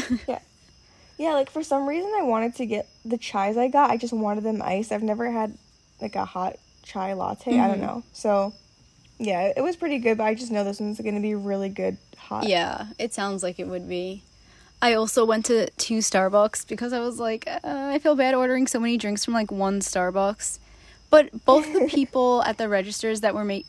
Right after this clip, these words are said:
Speaker 1: that I ordered, they were, like, helping me out. They were being really nice, so that was nice. I was nervous that,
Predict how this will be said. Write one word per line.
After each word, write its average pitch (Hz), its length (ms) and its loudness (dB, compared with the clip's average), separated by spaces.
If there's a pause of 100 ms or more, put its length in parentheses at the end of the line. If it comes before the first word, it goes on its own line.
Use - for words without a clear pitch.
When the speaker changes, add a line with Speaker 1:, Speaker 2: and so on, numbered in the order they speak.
(140)
Speaker 1:
that 202 160 2
I 196 120 4
ordered, 226 500 0
they 208 100 4
were, 196 80 2
like, 196 160 -2
helping 247 320 0
me 220 120 2
out. 208 240 6
They 220 100 -2
were 226 60 -2
being 285 260 6
really 220 220 -2
nice, 196 280 -6
so 190 460 -6 (320)
that 240 80 2
was 226 100 2
nice. 202 220 -2
I - 20 2
was 240 160 2
nervous 240 300 2
that, 226 240 2